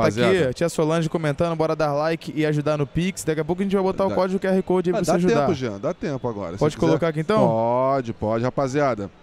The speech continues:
Speaker 1: Canal
Speaker 2: essa
Speaker 1: Jean
Speaker 2: moral pra
Speaker 1: Tomps,
Speaker 2: gente, hein?
Speaker 1: canal Jean Tomps é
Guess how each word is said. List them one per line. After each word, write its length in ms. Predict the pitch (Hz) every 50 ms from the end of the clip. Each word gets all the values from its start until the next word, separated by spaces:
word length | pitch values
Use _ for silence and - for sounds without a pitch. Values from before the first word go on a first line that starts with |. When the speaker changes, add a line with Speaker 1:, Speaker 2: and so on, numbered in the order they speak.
| - - - - - -
Speaker 1:
Canal 160 | - 110 110 120
Speaker 2:
essa 140 | 127 123
Speaker 1:
Jean 80 | - 135
Speaker 2:
moral 140 | 127 165 170 175
pra 80 | 135
Speaker 1:
Tomps, 160 | 143 - 175
Speaker 2:
gente, 360 | 151 156 160 160 156 143 - 156
hein? 100 | 151 156
Speaker 1:
canal 300 | 135 117 117 123 127 127
Jean 240 | 113 127 120 117
Tomps 460 | 110 - 131 117 123 131 123 - - - -
é 240 | 113 117 117 110